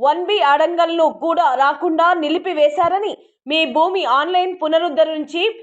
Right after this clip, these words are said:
పాసు పుస్తకాలు అందరికీ అందేలా సహాయం చేయాలని కోరారు. విద్యుత్ మైనింగ్ సమస్యలపై అర్జీలు సమర్పించారు. అటవీ అధికారులతో తమ భూముల్లోకి వెళ్లే మార్గంను అడ్డుకుంటున్నారని, పలువురు భూ సమస్యలు, విద్యుత్ సమస్యలు,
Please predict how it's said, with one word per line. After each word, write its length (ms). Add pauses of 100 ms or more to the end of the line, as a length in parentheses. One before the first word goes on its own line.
(260)
పాసు 340
పుస్తకాలు 540
అందరికీ 420
అందేలా 400 (100)
సహాయం 460
చేయాలని 460 (100)
కోరారు. 440 (580)
విద్యుత్ 500
మైనింగ్ 380
సమస్యలపై 580 (200)
అర్జీలు 340 (100)
సమర్పించారు. 760 (560)
అటవీ 380
అధికారులతో 600 (140)
తమ 140 (100)
భూముల్లోకి 640 (480)
వెళ్లే 240 (100)
మార్గంను 540
అడ్డుకుంటున్నారని, 840 (180)
పలువురు 320 (100)
భూ 100 (140)
సమస్యలు, 500 (380)
విద్యుత్ 420
సమస్యలు, 480